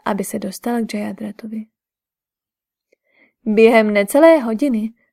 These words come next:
v dálce spatřil Drónův prapor na vysoké žerdi. Jásavě vykřikl a řekl:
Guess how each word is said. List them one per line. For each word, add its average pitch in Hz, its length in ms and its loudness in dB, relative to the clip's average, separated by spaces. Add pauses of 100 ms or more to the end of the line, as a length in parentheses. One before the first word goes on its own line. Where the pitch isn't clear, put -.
(120)
v 208 80 -4
dálce 208 400 2
spatřil - 520 0
Drónův 269 500 -2
prapor 247 560 -6
na 214 140 -6
vysoké 220 500 -6
žerdi. 214 480 -12 (1600)
Jásavě 226 640 2
vykřikl 233 580 -8 (100)
a 226 120 -4
řekl: 220 300 -10